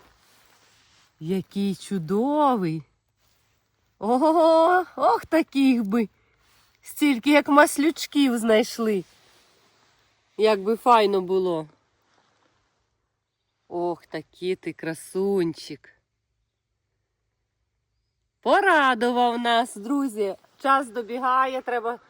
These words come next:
поспішати працювати, тому запрошую вас.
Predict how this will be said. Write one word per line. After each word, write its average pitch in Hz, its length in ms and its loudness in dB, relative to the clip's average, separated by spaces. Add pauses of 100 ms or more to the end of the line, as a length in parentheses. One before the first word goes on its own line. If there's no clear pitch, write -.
(120)
поспішати 247 720 -4
працювати, 233 880 -4 (240)
тому 233 240 -8
запрошую 233 760 -2
вас. 185 340 -4